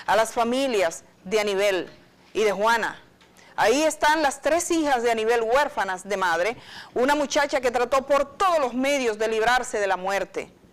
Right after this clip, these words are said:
Con, con todo lo que ustedes saben que hay ahí de implicaciones, porque yo lo he dicho, familiares, y vuelvo y les repito a las familias, porque veo la familia de Juana, no dejen solo a sus víctimas, no dejen sola a sus víctimas, no dejen sola a las mujeres.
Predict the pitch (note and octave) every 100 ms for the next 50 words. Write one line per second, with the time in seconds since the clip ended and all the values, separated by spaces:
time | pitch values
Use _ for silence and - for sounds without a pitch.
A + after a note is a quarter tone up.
0 | _ _ _ _ _ - G#3+ A3+ G#3+ G3+
1 | F#3+ F#3+ C4+ C#4 D#4+ F#4+ G4+ E4 C#4+ F4+
2 | F#4 F4 D#4+ D#4+ C4 C4+ C4 B3 B3+ A#3+
3 | A3+ G#3+ G3 - A3+ C4 A#3+ A3 G#3+ G3+
4 | G3+ F#3 G#3+ A3 G3+ E3+ G3+ G3+ F#3 G3
5 | A3+ A3+ G#3 G3+ - _ - _ _ _
6 | _ _ G#3+ A3 B3+ D4+ D4 D4 B3 A3+
7 | G#3+ C4 B3+ A3+ G#3+ G#3+ A3 A#3+ A#3 A3+
8 | - G#3 G3+ G3+ G#3+ A#3 A3+ G3 G3+ G#3
9 | G#3+ G#3 G3 G3 G3+ F#3+ - - - G#3
10 | A#3 B3+ C4+ C4+ - - B3+ C4+ C4+ G#3
11 | - G3 G#3 A3+ G#3+ G#3 G#3+ A3 A#3+ A3+
12 | - A#3 A3 G#3 G3 - A3 A#3 G#3+ G3
13 | G#3 A3+ A#3+ A#3+ B3 A#3+ A#3 A#3 A3 A3
14 | C#4 G#3 -